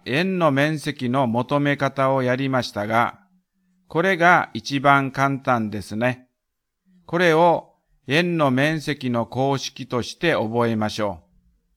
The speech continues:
う。円の面積は、半径かける半径かける三点一四です。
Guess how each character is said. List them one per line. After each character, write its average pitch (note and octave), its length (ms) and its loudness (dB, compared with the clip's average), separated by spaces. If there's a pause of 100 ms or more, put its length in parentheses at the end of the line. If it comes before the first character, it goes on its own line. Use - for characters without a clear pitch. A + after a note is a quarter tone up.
(640)
う。 B2+ 40 -6
円 E3+ 280 0
の D3 140 2
面 C#3 320 0
積 A#2 360 -6
は、 B2 340 4 (760)
半 E3 380 -4
径 C3 360 0
か A2+ 160 -6
け A#2 220 -2
る C#3+ 400 -6
半 C3+ 420 -2
径 A#2 380 -4
か - 320 -12
け C3 200 -4
る D3+ 280 -6
三 C3 480 -4
点 C3+ 340 -2
一 B2 300 -8
四 G#2+ 300 -2
で G2 140 -6
す。 - 220 -18